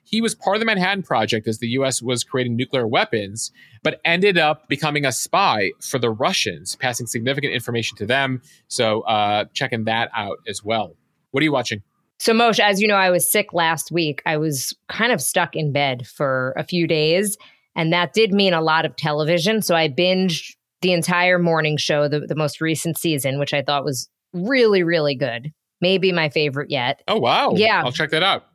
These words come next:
Speaker 2: I caught up on For All Mankind, which is released an episode a week, but I'm now caught up. I think it's a great season as well. I also caught up on some of my favorite Housewives, and I finally started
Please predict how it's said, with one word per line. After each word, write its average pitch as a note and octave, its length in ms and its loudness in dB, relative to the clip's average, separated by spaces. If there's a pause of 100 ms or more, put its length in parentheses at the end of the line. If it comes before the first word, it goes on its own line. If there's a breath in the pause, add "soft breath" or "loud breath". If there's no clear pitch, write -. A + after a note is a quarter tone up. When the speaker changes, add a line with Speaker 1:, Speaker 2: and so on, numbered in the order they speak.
(160)
Speaker 2:
I G3 100 0
caught A3 380 2
up G#3+ 240 4
on F3 360 2
For F3+ 220 0
All F3+ 160 4
Mankind, E3 840 0
which - 420 -4
is C#3+ 260 -2
released F3+ 460 0 (240)
an F3 100 0
episode E3 480 0
a D#3 60 0
week, C#3 380 -4
but D#3 100 0
I'm D3 120 -2
now D3 180 0
caught D3+ 260 -2
up. C#3+ 240 0
I D3+ 140 -2 (100)
think F3 180 0 (300)
it's F3+ 180 -6
a E3+ 60 -2
great E3 340 0
season D#3+ 360 0
as D3+ 160 0
well. D#3 360 2
I E3 120 2
also B3 320 2
caught G3+ 240 2
up F#3 160 0
on E3+ 100 2
some D#3 140 -6
of D#3 60 -2
my D#3 120 0
favorite D3 300 -2
Housewives, F#3+ 680 2 (400 loud breath)
and F#3 120 0
I F3 100 2
finally C#4 640 2
started G#3+ 800 0